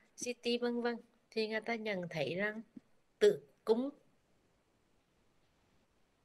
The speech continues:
thai nó không nằm trong tử cung, có cái bóng hơi của ruột nó nằm chồng lên trên các cái phần thai. Ừ, nhưng bây giờ không chụp phim nữa.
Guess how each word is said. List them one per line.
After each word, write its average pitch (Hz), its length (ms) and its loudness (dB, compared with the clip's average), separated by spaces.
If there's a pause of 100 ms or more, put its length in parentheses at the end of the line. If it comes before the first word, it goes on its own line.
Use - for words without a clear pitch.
(1800)
thai 226 320 4
nó 196 120 2
không 226 280 0
nằm 214 180 -2
trong 214 200 -2
tử 196 220 0
cung, 208 180 0 (880)
có - 220 4
cái 180 100 2
bóng 156 320 0
hơi 214 300 4
của 165 360 2
ruột 202 260 2
nó 202 80 -4
nằm 214 240 -2
chồng 220 300 0
lên 226 180 0
trên 240 180 0
các - 160 -6
cái 190 140 -12
phần 220 200 -4
thai. 214 220 -2 (580)
Ừ, 240 140 -2 (300)
nhưng 226 80 -2
bây 233 140 4
giờ 208 120 2
không 233 140 -2
chụp 208 160 -2
phim 226 220 0
nữa. 202 120 -2